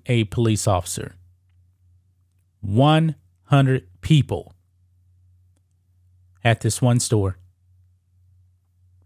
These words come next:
Kids, where are the parents?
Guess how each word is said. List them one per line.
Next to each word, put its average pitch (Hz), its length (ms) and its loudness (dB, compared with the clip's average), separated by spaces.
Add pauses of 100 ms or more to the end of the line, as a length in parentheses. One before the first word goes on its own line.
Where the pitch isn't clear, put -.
(280)
Kids, - 500 0 (1400)
where 151 500 0 (380)
are 139 360 4 (160)
the 110 80 -4
parents? - 640 -2